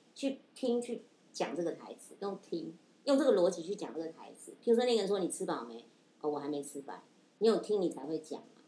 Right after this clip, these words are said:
那你如果只是死背一格一格，你是背不起来的。那你，或者说这个，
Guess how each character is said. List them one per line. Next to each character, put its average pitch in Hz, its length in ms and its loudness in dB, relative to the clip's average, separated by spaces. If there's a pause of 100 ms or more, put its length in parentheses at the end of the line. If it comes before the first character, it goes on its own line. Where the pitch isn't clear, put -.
(120)
那 254 120 2
你 220 100 6
如 208 80 10
果 226 80 12
只 220 100 2
是 180 100 -4
死 160 200 -6
背 180 220 0
一 170 140 -4
格 151 180 2
一 165 80 2
格， 135 380 -2
你 151 80 -2
是 160 120 -12
背 160 160 0
不 143 80 -2
起 139 180 -10
来 - 80 -12
的。 - 60 -20 (580)
那 180 120 -2
你， 139 180 0 (140)
或 220 80 6
者 185 120 2
说 185 300 -2
这 208 100 4
个， 170 220 2